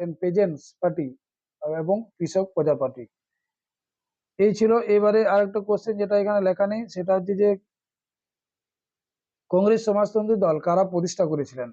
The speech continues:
কংগ্রেস সমাজতন্ত্রী দল প্রতিষ্ঠা করেছিলেন আচার্য নরেন্দ্র দেব এবং জয়প্রকাশ নারায়ণ, রাম মনোহর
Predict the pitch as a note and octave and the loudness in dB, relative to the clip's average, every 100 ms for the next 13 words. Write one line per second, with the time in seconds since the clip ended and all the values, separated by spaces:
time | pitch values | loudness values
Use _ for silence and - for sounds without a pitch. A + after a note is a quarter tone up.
0 | _ _ _ _ _ F3 F#3 G#3 G3+ F#3+ | _ _ _ _ _ 0 4 4 2 0
1 | F#3+ G3+ G3 G#3 G3+ G#3 F#3 F#3+ - G3 | 2 0 0 2 2 2 0 -2 0 0
2 | G3+ G3 G3+ G#3 G#3 - _ _ - D3 | 0 0 0 0 -2 -14 _ _ -6 -4
3 | D#3+ F#3+ F#3 F#3+ F3+ F#3+ F#3+ G3+ F#3 A3 | 0 2 2 2 2 0 2 2 4 2
4 | A3+ E3+ E3+ F3 E3 F3 F3 E3+ F3+ F3 | 0 -2 -2 0 2 2 2 0 0 0
5 | D#3 E3 F#3 G3+ G3+ _ _ _ _ _ | -2 2 4 2 -2 _ _ _ _ _
6 | _ _ _ _ _ _ _ _ _ _ | _ _ _ _ _ _ _ _ _ _
7 | _ D#3 F3 F3+ F3+ F#3+ G3 G3 | _ 0 2 2 2 2 6 6